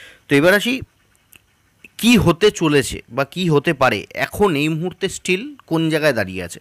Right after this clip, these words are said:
তো ভিডিওটা একটু বড় হবে, আর একটা ভিডিওতে হয়তো আপনাদের পুরো খবরটা বলতেও পারবো না, তাই হয়তো আজকে দুটো ভিডিও দেব। তো সবার আগে আমি বলে দিই, এই মুহূর্তে দাঁড়িয়ে আছে যেই জায়গাটায়, সেই জায়গায় আপনারা অনেকে জানেন হরিমোহন বাঙ্গুর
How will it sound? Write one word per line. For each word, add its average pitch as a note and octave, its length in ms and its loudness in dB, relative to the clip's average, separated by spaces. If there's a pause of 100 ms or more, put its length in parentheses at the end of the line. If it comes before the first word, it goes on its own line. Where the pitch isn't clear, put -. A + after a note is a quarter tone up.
(760)
তো C#3 80 4
ভিডিওটা F3+ 440 2 (280)
একটু - 180 -8
বড় C#3 220 4 (100)
হবে, F3+ 180 2
আর C3+ 60 0
একটা B2+ 260 -2
ভিডিওতে D3 400 0
হয়তো D3+ 220 2 (100)
আপনাদের D3 320 -4
পুরো C#3+ 280 0 (240)
খবরটা B2 380 2
বলতেও A#2 380 2
পারবো C#3 240 0
না, C#3+ 100 -4
তাই A2+ 240 2
হয়তো A#2 180 2
আজকে A2 180 0
দুটো A2 220 0 (100)
ভিডিও A2 200 0
দেব। G2+ 180 -4 (760)
তো C3+ 100 2
সবার D#3+ 360 4
আগে F3+ 140 2
আমি F#3 180 0 (120)
বলে D3+ 140 4
দিই, E3+ 160 -10 (640)
এই D3+ 200 4
মুহূর্তে F3 380 2
দাঁড়িয়ে D3 320 4
আছে E3+ 180 -2
যেই C#3+ 180 -4
জায়গাটায়, C3 460 -2
সেই B2+ 200 -8
জায়গায় C#3 300 2 (120)
আপনারা C#3 260 0
অনেকে C3 280 0
জানেন C#3 300 -2
হরিমোহন C3 440 0
বাঙ্গুর C3+ 400 0